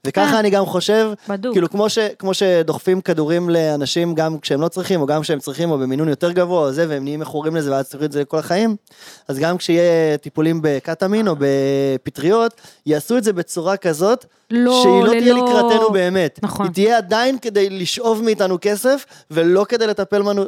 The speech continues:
Speaker 2: נכון.
Speaker 1: ב-, בפטריות, בצורה שבאמת אפשר לטפל בה אופטימלית בפטריות, אלא יגידו, "אוקיי,
Speaker 2: למרות שאני חייבת
Speaker 1: פטריות עושה
Speaker 2: לומר
Speaker 1: טוב, אבל בוא נעשה את זה בצורה כזאת, שגם יצטרכו את זה כל הזמן,
Speaker 2: נכון.
Speaker 1: ולא כאילו, בוא נטפל בבן אדם הזה בפטריות, וזה יעבור לו."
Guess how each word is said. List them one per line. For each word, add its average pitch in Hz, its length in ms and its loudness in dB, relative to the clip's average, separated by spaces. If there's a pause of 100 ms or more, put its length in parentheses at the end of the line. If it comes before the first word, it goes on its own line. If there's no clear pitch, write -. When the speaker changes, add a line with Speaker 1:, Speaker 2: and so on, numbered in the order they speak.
(120)
Speaker 2:
נכון. 196 440 -2
Speaker 1:
ב-, 175 60 4
בפטריות, 175 600 -2
בצורה 180 540 -2
שבאמת 190 460 -2
אפשר 208 260 0
לטפל 208 360 0
בה 196 100 2
אופטימלית 180 600 -2
בפטריות, 180 540 -2
אלא 160 100 2
יגידו, 185 260 2
"אוקיי, 190 180 -4
Speaker 2:
למרות 240 320 0
שאני 294 220 -2
חייבת 220 240 -4
Speaker 1:
פטריות 240 220 2
עושה 262 160 2
Speaker 2:
לומר 220 120 2
Speaker 1:
טוב, 254 120 2
אבל 185 220 0
בוא 190 160 0
נעשה 247 300 -2
את 247 80 -2
זה 233 80 -8
בצורה 196 380 -4
כזאת, 269 500 -2 (300)
שגם 180 320 0 (260)
יצטרכו 190 640 -2
את 226 80 0
זה 185 80 2
כל 208 240 0
הזמן, 180 440 -2 (200)
Speaker 2:
נכון. - 180 0
Speaker 1:
ולא 180 180 2
כאילו, 208 240 0
בוא 175 140 0
נטפל 185 340 0
בבן 175 220 0
אדם 170 240 0
הזה 175 160 -2
בפטריות, 165 680 -2
וזה 139 240 -4
יעבור 131 520 0
לו." 104 100 -6